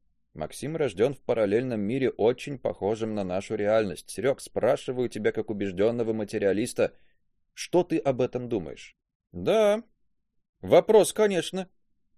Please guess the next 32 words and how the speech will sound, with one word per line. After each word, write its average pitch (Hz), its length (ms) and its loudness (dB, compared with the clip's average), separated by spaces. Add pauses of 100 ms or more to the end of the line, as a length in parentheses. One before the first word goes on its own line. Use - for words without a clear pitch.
(220)
интересный, 170 880 -2
и - 80 -14
ситуация 156 580 0
необычная. 170 720 -4 (440)
С - 120 -14
материалистической 208 880 0
точки 180 340 -2
зрения, 185 540 -8 (220)
ты 202 180 -4
в 95 100 -12
молодости, 139 640 4
по 190 220 2
пьяни, 110 540 4 (260)
замутил 175 600 0
с 127 60 -8
девчонкой 175 580 -2
и - 20 0
даже 180 260 0
не 175 120 -2
запомнил 165 500 0
процесс 170 520 0 (180)
и 160 100 -2
с - 80 -6
кем 151 240 0
это 143 160 0
было. 90 320 -2 (240)
Возможно, 98 720 0
она 123 240 -2
тоже 185 280 -2
это 95 160 -2
плохо 92 340 -2
помнила. 82 480 -4